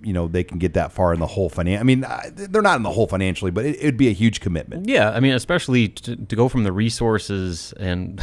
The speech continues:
Speaker 2: <laughs> salary that Rob Childress is accustomed to right now, uh, Nebraska couldn't touch it. And that's just because, the, I mean, unless they just go all in on a sport that's not gonna generate revenue, I mean, th-, th-, and then you gotta question,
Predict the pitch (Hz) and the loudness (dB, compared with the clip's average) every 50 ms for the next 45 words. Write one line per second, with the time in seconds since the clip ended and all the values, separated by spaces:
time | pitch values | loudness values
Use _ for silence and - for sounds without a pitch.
0 | - - 113 - - - - - - 113 123 117 104 101 98 90 95 95 104 - | -6 -6 -6 -8 -12 -10 -8 -6 -4 -2 0 0 0 0 -2 -2 -4 -4 -2 -2
1 | 101 104 101 - - 113 107 104 95 - - 92 92 92 - 104 110 - - 101 | -2 -2 -2 -2 -2 -2 -2 -2 -4 -6 -8 -8 -8 -6 -4 -6 -6 -4 -6 -6
2 | 90 - 107 101 95 101 104 101 98 98 110 123 113 98 98 - - - - - | -6 -4 -4 -2 0 0 0 0 -2 -2 0 0 0 0 -2 -4 -8 -14 -20 -20
3 | - - - - 98 98 95 92 90 92 - - - 104 101 104 117 127 135 - | -18 -8 -4 -2 0 0 0 -2 -4 -6 -10 -10 -8 -6 0 4 4 4 4 2
4 | - 120 - 151 117 98 - - 110 - - - - - - - - - 92 98 | -2 -4 -2 -2 -2 -4 -4 -6 -6 -6 -6 -10 -10 -12 -14 -16 -10 -6 -4 -2
5 | 101 104 - 127 117 - 131 113 - 120 123 117 110 101 - - 107 110 113 113 | -2 -2 -2 -4 -2 -2 -4 -2 -2 -2 -2 -4 -6 -8 -6 -4 -2 0 0 0
6 | 104 92 90 - - - - - 98 101 107 110 123 135 - - - 123 123 113 | -2 -2 -6 -10 -16 -18 -10 -6 -4 -2 2 2 2 2 0 0 0 0 0 0
7 | 107 107 - - 127 117 - - 104 113 123 123 117 117 123 131 120 104 95 90 | 0 -6 -4 -2 -2 -2 2 4 4 4 6 6 4 4 2 2 2 0 -2 -4
8 | - - 117 113 117 - 98 - 117 110 117 113 123 107 98 95 107 117 117 110 | -4 -4 -4 -2 -2 -4 -6 -4 -2 -2 -2 -2 -2 -4 -2 -2 -2 -2 0 0
9 | 110 107 98 95 101 - 196 143 107 101 101 110 120 117 - 101 107 107 104 107 | 0 0 0 0 -2 -2 0 0 0 2 2 0 -2 -2 -2 -2 0 0 0 0
10 | 107 95 - - - - - - - 73 92 101 98 - 87 104 104 92 - - | -2 -4 -6 -12 -16 -16 -14 -12 -8 -6 -6 -6 -6 -6 -6 -8 -8 -10 -8 -4
11 | - 110 120 127 127 127 123 - - 135 131 - - 135 131 123 117 | 0 2 4 4 4 2 2 2 0 0 0 2 2 2 2 2 0